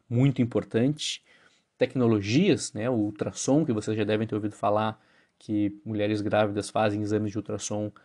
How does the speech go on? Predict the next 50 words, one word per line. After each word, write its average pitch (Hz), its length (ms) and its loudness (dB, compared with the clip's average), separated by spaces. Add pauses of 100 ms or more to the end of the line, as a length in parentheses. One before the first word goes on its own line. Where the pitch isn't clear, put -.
(300)
pra 107 140 2
ver 101 120 0
como 107 140 -4
é 98 40 -4
que - 60 -18
tá 107 80 -4
o 101 40 -2
bebê. 165 480 4 (300)
A 107 60 -8
gente 107 140 -10
pode 107 220 0
usar 104 140 2
ultrassom 107 520 -2
pra 104 180 -2
ver 104 140 -2
como 107 160 -6
é 107 60 -4
que, - 80 -20 (320)
é, 104 260 -8 (120)
tá 107 100 0
o 107 60 2
estado 107 280 0
de 107 60 2
uma 101 160 -2
certa 104 260 -2
lesão. 113 560 4
Então, 107 360 -6 (120)
atletas 117 640 0
ou, 101 300 -4
enfim, 110 200 -6
qualquer 104 280 -6
um 120 60 -2
de 117 100 -2
nós 107 240 -2
que 104 140 -6
lesione 110 600 -2 (320)
uma 110 100 0
articulação 123 680 2
pode 110 300 0
usar 107 160 2
ultrassom 107 500 -2
pra 101 140 -10
fazer 101 240 -2
exame, 120 360 2
pra 127 140 -8
ver 101 100 -4
como 101 120 -8
é 95 40 -10
que - 80 -20
tá. 139 360 2